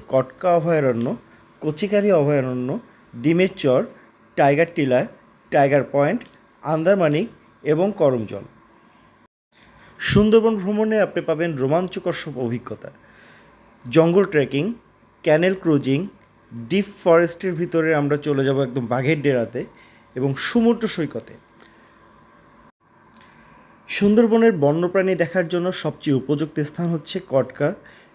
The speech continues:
এবং কচিখালী ডিমের চর। এখানে আপনি যদি বসে থাকেন,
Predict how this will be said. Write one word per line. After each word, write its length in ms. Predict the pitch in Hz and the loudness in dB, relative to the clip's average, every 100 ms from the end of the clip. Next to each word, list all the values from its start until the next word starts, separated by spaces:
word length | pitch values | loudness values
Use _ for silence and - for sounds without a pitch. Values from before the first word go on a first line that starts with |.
| - | -4
এবং 220 | 139 135 | -2 -2
কচিখালী 460 | 160 175 185 196 180 | -4 -4 -4 -2 -2
ডিমের 280 | 127 127 120 | -2 -4 -6
চর। 180 | - - - _ - - - _ - | -10 -16 -16 _ -20 -20 -20 _ -4
এখানে 360 | 165 202 202 | -2 2 2
আপনি 200 | 202 202 | 2 0
যদি 220 | 185 196 185 | -2 -2 -2
বসে 300 | 156 151 185 | -2 -4 -6
থাকেন, 300 | 170 165 | -6 -8